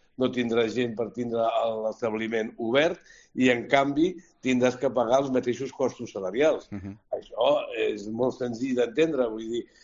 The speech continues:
Speaker 1: eh, si ja anem amb un, amb una societat, amb una, amb un país en què els marges de les empreses, sobretot mitjanes i petites, són, són uns marges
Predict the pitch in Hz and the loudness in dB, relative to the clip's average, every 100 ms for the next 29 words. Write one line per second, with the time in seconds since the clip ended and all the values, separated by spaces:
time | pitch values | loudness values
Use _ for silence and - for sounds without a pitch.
0 | _ - 120 113 113 113 107 - 123 120 | _ -4 2 4 4 -2 -6 -6 -2 4
1 | 139 147 151 160 127 113 123 131 127 123 | 4 4 4 2 0 -2 0 4 2 0
2 | 113 - - 120 123 120 123 127 117 147 | -8 -12 -8 -4 -4 -4 -6 -4 2 2
3 | 135 127 127 123 120 110 127 131 117 139 | 2 0 0 -2 -4 -4 -4 -4 0 2
4 | 151 120 113 120 110 104 101 107 131 127 | 2 0 -2 -2 -2 -2 -2 0 0 2
5 | 123 127 - _ _ _ 123 123 113 117 | 2 2 0 _ _ _ 0 2 4 2
6 | 110 135 117 113 98 - 110 104 120 113 | 4 2 2 -2 -4 -6 -4 -2 -2 -2
7 | 117 107 127 117 113 113 117 127 110 - | -2 -2 0 0 -2 -4 -4 -2 -4 -6
8 | _ _ - 127 123 120 107 123 120 120 | _ _ -2 2 2 0 0 2 2 0
9 | 113 104 123 110 120 107 | -4 0 0 2 2 0